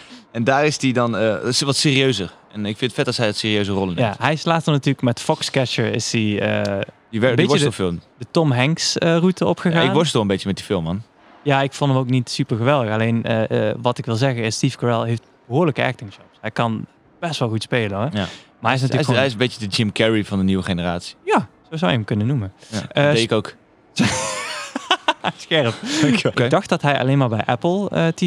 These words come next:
Speaker 2: V zou aangesloten zijn. Eh, daar had hij, hè, die Good Morning Show of zoiets. Eh, blijkbaar maakt, maakt hij ook voor <laughs> Netflix iets. Eh, dat wordt Space Force.
Speaker 1: Oh, het is Netflix?
Speaker 2: Het is Netflix. En Netflix doet iets heel lekkers, namelijk alles in één keer droppen. En zeker in
Speaker 1: Dat is
Speaker 2: deze
Speaker 1: vet,
Speaker 2: tijd
Speaker 1: hè?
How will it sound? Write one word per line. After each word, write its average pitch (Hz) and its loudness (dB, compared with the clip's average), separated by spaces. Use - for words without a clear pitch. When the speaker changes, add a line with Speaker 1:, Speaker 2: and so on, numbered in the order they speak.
Speaker 2:
V 185 2
zou 156 0
aangesloten 165 0
zijn. 180 0
Eh, 110 -4
daar 110 -2
had 123 -2
hij, 117 -2
hè, 131 2
die 127 -2
Good 131 -4
Morning 139 2
Show 143 -2
of 131 -6
zoiets. - -2
Eh, 123 0
blijkbaar 131 -2
maakt, 131 -4
maakt 135 -2
hij 127 0
ook 120 -2
voor 127 -4
<laughs> - -4
Netflix - -2
iets. 151 -4
Eh, 123 0
dat 139 2
wordt 160 0
Space 160 -2
Force. 160 -2
Speaker 1:
Oh, 170 2
het 170 0
is 185 0
Netflix? 196 -2
Speaker 2:
Het 151 -2
is 143 2
Netflix. 160 2
En 123 2
Netflix 131 -2
doet - -2
iets - -2
heel 131 2
lekkers, 127 -2
namelijk 120 0
alles 127 0
in 117 -2
één 117 2
keer 127 0
droppen. 117 -2
En 113 -2
zeker 127 -2
in 123 2
Speaker 1:
Dat 127 4
is 131 4
Speaker 2:
deze 120 0
Speaker 1:
vet, 120 2
Speaker 2:
tijd 131 4
Speaker 1:
hè? 180 0